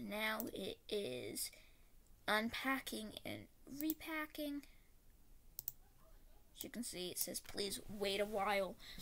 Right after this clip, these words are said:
LibreOffice seven point oh point three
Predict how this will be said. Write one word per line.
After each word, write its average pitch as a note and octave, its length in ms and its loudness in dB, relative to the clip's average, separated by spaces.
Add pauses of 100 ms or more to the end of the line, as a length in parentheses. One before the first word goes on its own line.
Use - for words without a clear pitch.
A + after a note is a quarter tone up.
LibreOffice G3+ 920 8
seven F#3+ 400 6
point F#3 340 0
oh F3 160 -2
point - 280 -6
three C4+ 580 8